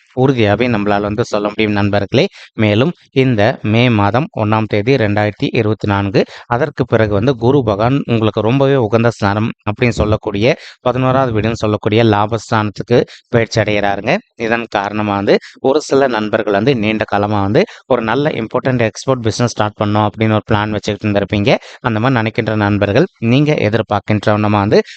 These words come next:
ஒரு நல்ல புதிய இம்பார்ட்டன்ட் எக்ஸ்போர்ட் பிசினஸ் ஸ்டார்ட் செய்வதற்கும், மேலும் வந்து இப்போ already நீங்க செய்து கொண்டிருக்கின்ற பிசினஸ்ல வந்து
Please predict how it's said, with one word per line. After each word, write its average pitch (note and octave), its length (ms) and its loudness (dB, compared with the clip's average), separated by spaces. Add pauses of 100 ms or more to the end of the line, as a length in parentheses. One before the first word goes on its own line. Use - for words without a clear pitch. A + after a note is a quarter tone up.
ஒரு C3 180 2
நல்ல D#3 160 2 (100)
புதிய A#2+ 200 0 (140)
இம்பார்ட்டன்ட் A#2 440 0
எக்ஸ்போர்ட் A2+ 360 -4
பிசினஸ் A2 320 0
ஸ்டார்ட் G2+ 280 -2
செய்வதற்கும், G2+ 580 2
மேலும் A2+ 300 2
வந்து G#2+ 160 2 (360)
இப்போ D3 120 0 (140)
already A#2+ 340 0
நீங்க A#2 240 2
செய்து B2 240 2
கொண்டிருக்கின்ற G#2+ 480 -2 (100)
பிசினஸ்ல G#2 440 0
வந்து A2 160 2